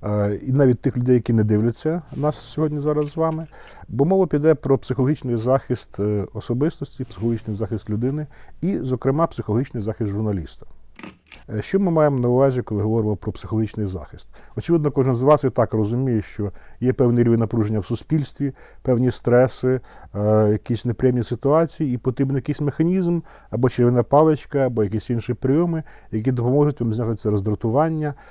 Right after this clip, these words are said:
понизити, е, поріг, е, м, понизити рівень фрустрації, говорячи науковою мовою, і от таким чином отримати ту порцію задоволення, яка вам, безумовно, належить кожен день з самого ранку.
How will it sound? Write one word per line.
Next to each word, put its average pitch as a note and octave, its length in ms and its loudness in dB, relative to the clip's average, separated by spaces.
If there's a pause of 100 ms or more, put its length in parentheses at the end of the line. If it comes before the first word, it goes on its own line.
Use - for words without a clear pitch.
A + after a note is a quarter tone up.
(180)
понизити, A2+ 640 4 (300)
е, F2+ 120 -10
поріг, A2+ 500 2
е, G#2+ 40 -2
м, G2+ 500 2 (1000)
понизити A2+ 640 4 (960)
рівень A#2 360 4
фрустрації, D3+ 640 0
говорячи C#3+ 340 0
науковою D3 460 -2
мовою, D3 480 0 (340)
і C#4+ 360 4
от - 180 -2
таким - 240 -2
чином F3+ 260 0
отримати C3+ 400 2
ту B2 140 -2
порцію B2 360 0
задоволення, E3 480 4
яка C#3 180 -2
вам, B2 180 4
безумовно, C3+ 500 2
належить A2+ 400 2
кожен G2+ 400 -4
день E2+ 240 -8
з - 40 -20
самого F#2 360 -6
ранку. D2+ 340 -16